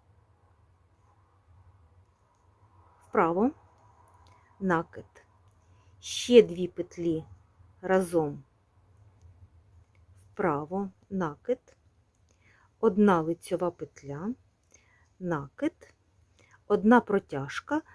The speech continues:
тобто пров'язуємо дві петлі разом з нахилом вліво, але,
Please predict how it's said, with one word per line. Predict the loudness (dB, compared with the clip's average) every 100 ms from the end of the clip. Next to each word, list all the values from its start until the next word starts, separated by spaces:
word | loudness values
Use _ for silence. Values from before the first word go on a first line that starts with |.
| -4
тобто | -2 0 0
пров'язуємо | 4 4 6 6 6 2 0 0
дві | -2 -4 -2
петлі | -2 -6 0 2
разом | 2 2 -2 -6
з | -4
нахилом | -4 -6 -8 -10 -8
вліво, | 4 6 6 4 -4 -16 -2
але, | 4 10 12 10